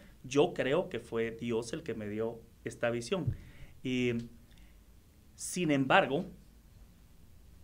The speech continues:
a la gente que viene de veinte y de veintitrés años, no estén esperando que, que, que, que el cielo se abra y que le caiga, o que un ángel les diga algo. No, no es eso, no es eso.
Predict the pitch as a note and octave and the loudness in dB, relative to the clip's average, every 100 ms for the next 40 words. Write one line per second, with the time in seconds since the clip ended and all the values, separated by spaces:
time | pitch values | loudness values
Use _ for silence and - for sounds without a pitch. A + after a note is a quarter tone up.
0 | - - - A#2+ A#2+ F#3 C4 - D#3+ E3+ | -20 -20 -6 -4 0 -2 -2 -4 0 0
1 | D#3 A#2 A2+ C#3+ C#3 A2 G#2+ G#2+ G#2+ - | 2 0 0 -2 -2 -4 -2 -4 -6 -8
2 | A#2+ A#2+ D#3 C3 A#2 - - - - - | -6 -4 -4 -2 -4 -6 -14 -20 -20 -20
3 | - - - - E3 A3+ A#3 - B2+ D3 | -20 -20 -16 -6 -4 -2 -2 0 0 2
4 | E3 - - - - - - - - - | -2 -4 -8 -10 -20 -20 -18 -18 -20 -20
5 | - - A2 - - - G#2+ G#2 B2+ D3+ | -20 -14 -12 -12 -12 -6 -4 0 2 2
6 | - G#2+ A2+ D3+ C#3+ A#2+ G#2 F#2+ A#2+ C3 | 2 4 8 8 8 4 -2 -2 0 2
7 | B2 A#2 G#2+ G2 F#2+ F2 - - - - | 4 2 2 0 -4 -8 -14 -20 -20 -8
8 | - - - - - - A#2+ B2 B2+ D#3 | -4 -2 0 0 0 0 0 2 2 4
9 | C3+ A2 A2+ A2+ E3 D#3+ F#3 G#3+ G#3 G3 | 2 2 0 4 6 6 4 4 4 4
10 | A3+ - - - E3 F3 E3+ - | 4 2 -6 0 2 4 2 2